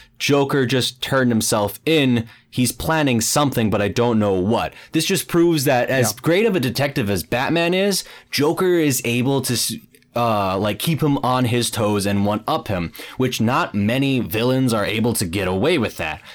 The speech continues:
Speaker 1: He's able to figure him out pretty fast, and throughout the entire game, Joker seems to keep him on his toes. And it's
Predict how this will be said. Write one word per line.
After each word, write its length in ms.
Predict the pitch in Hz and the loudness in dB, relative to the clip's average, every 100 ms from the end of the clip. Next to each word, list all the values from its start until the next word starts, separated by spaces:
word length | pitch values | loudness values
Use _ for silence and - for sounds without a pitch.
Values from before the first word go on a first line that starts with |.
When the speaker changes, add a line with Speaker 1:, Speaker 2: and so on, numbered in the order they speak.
| - | -8
Speaker 1:
He's 260 | - 143 135 | -2 0 2
able 360 | 135 127 131 | 2 2 2
to 160 | 113 123 | 0 -2
figure 420 | - 135 123 127 | -2 -2 2 2
him 140 | 120 | 2
out 320 | 117 117 113 - - _ | 2 2 0 -4 -16 _
pretty 320 | - 139 127 | -2 0 0
fast, 520 | 107 120 104 85 - | 0 -2 -2 -2 -2
and 320 | 120 110 110 110 | 0 2 2 0
throughout 340 | 165 160 160 | 2 2 2
the 120 | 156 | 2
entire 540 | 135 127 156 170 156 139 | 0 0 -2 0 0 0
game, 340 | 139 127 113 | 0 0 2
Joker 380 | 123 139 135 135 | 2 0 0 0
seems 400 | - 127 120 113 | 0 0 0 0
to 240 | 120 107 | 0 0
keep 260 | - 143 127 | -2 -2 0
him 140 | 123 | 2
on 180 | 113 113 | 2 2
his 160 | 110 - | 0 0
toes. 480 | 104 95 92 92 - - - - - _ | 0 0 0 -2 -6 -12 -20 -20 -20 _
And 380 | - 110 107 104 | -4 0 0 0
it's 360 | - 120 110 | 0 -2 -2